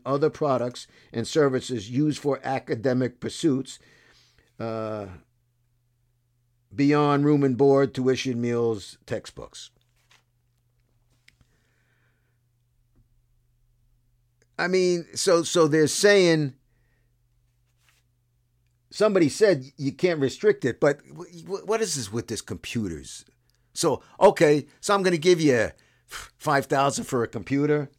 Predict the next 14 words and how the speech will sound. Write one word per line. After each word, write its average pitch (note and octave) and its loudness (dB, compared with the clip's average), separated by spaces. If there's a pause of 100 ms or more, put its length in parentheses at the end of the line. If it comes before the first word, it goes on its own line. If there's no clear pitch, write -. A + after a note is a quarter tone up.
(360)
<laughs> - -20
for - -8
your C#3+ 0
musical C3 -4
instruments, C3+ -6
other B2+ -4
products C3+ -2
and B2 -10
services. C3+ -6 (320)
Let's C4 4
be G3+ -6
upfront F3 0 (100)
about C3 -2
this. - -14